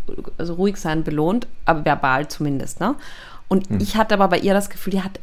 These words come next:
Speaker 1: null Verknüpfung dafür, weil entweder sie hat diese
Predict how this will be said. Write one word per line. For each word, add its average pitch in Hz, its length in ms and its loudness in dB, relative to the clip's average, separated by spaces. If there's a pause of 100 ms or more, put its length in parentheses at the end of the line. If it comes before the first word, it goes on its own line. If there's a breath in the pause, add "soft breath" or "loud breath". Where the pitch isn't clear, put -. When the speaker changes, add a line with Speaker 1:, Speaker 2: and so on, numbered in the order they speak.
Speaker 1:
null 226 440 8
Verknüpfung - 580 6
dafür, 160 420 2 (280 loud breath)
weil 175 180 2
entweder 240 340 6
sie 214 160 2
hat 202 140 2
diese 208 260 4